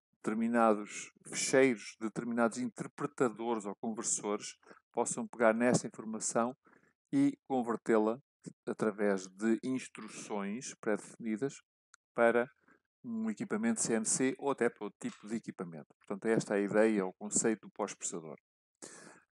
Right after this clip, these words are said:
Ahm, existem imensos, eh, tipos de equipamentos C N C com controladores diferentes. Cada um deles tem as suas especificidades. Daí que também cada fecheiro destes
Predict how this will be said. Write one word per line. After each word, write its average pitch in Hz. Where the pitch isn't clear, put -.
Ahm, 113
existem 117
imensos, 120
eh, 104
tipos -
de 113
equipamentos 110
C 113
N 107
C 123
com 120
controladores 104
diferentes. 110
Cada 117
um 117
deles 117
tem 117
as 110
suas -
especificidades. -
Daí 117
que 117
também 110
cada 117
fecheiro 117
destes -